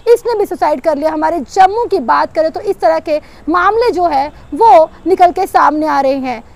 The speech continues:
तो अपने माँ बाप को मैं यही कहूँगी, सब माँ बाप को अपने बच्चों को प्यार से समझाया जाए कि कोई भी किसी प्रकार की टेंशन है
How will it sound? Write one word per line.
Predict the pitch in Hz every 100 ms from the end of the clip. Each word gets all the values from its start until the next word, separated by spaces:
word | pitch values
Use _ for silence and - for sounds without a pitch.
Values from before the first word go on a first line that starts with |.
| -
तो | -
अपने | 359 415 466
माँ | 392
बाप | 403
को | 403
मैं | 440
यही | 392 381
कहूँगी, | 427 403 403 370
सब | 403
माँ | 349 320
बाप | 339
को | 359 381 359 - 359
अपने | 381 427
बच्चों | 370 381 - 494
को | 370
प्यार | 370 381 339
से | 381
समझाया | 381 320 311 311 359
जाए | 349 359
कि | 392
कोई | 392 427 480
भी | 403
किसी | 359 349 - 311
प्रकार | 381 349 339
की | 339 359
टेंशन | 349 330 339 453 381
है | 320